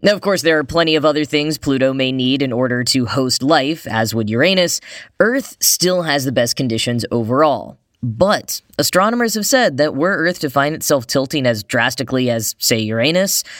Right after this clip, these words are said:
all life would probably cease to exist. So, as Hall put it, quote,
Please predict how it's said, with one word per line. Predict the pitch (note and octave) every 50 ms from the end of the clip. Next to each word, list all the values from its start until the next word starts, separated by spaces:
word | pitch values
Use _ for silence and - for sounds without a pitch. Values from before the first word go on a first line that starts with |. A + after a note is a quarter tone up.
| - - _ _ _ -
all | D3+ E3 F3+ F#3+ G3+ G3+
life | F3 D3+ D3+ D3+ C#3+ C3+ A#2+ -
would | - B2 B2 C3+ C3 B2 A2+
probably | - - C3 A2 G#2+ A2 B2 G2+ A#2 A#2+ A#2+
cease | A2+ - - - A#2+ G#2+ G#2+ -
to | - - A2
exist. | A2 A2 A2 G2+ C3 A#2+ G2 - - - - - - - - - - - - _ _ _ _ _ _ -
So, | - - E3+ F3+ G3+ A3 A3+ A3+ A3 G#3 G3 - -
as | C#3 C#3 C3
Hall | B2 D3 D#3 E3 D#3+
put | - F3 D#3
it, | D#3+ -
quote, | - - D#3+ E3+ E3 D#3+ - -